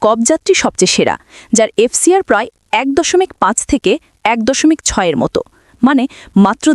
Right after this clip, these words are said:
দেড় কেজি খাবার খেয়েই এটা এক কেজি মাংস দিতে পারে। রস বা অন্য জাতের এফসিআর কিছুটা বেশি, যা প্রায় এক দশমিক সাত বা তারও বেশি হতে পারে। রোগ প্রতিরোধ ক্ষমতা।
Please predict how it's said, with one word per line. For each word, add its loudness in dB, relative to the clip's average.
দেড় 0
কেজি 0
খাবার -2
খেয়েই 0
এটা 0
এক -4
কেজি 2
মাংস 2
দিতে -2
পারে। -4
রস 2
বা 0
অন্য 4
জাতের 0
এফসিআর -2
কিছুটা 0
বেশি, -2
যা 2
প্রায় -2
এক 0
দশমিক 0
সাত -2
বা 0
তারও 0
বেশি 0
হতে -2
পারে। -6
রোগ 2
প্রতিরোধ 0
ক্ষমতা। -2